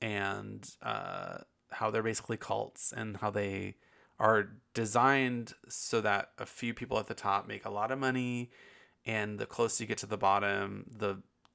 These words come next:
I mean, the, the bottom ninety-eight percent of people make nothing. They, they spend money and make nothing. And all of their money is making these few people at the top rich.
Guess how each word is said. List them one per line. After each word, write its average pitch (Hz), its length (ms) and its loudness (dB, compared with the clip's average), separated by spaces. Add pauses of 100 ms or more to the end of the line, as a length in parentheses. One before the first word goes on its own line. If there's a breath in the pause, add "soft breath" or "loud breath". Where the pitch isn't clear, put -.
(320)
I 117 60 -4
mean, 107 240 -4
the, 110 120 -2 (180)
the 117 100 6
bottom 110 640 6 (220)
ninety-eight 107 1600 -2
percent 101 420 0
of 98 140 -8
people - 580 -6 (380 soft breath)
make 107 240 -4
nothing. - 640 -6
They, 107 200 0
they 101 200 -2
spend 113 600 2
money 98 280 -2
and 98 120 -6
make 98 260 -6
nothing. 90 920 -10 (600 loud breath)
And 110 200 0
all 123 280 8
of 104 100 4
their 107 140 2
money 101 260 0
is 101 160 -4
making 104 340 -4
these 107 380 -2
few 135 300 -2
people 123 280 -4
at 117 80 -4
the - 60 -14
top 127 260 -4
rich. - 680 -4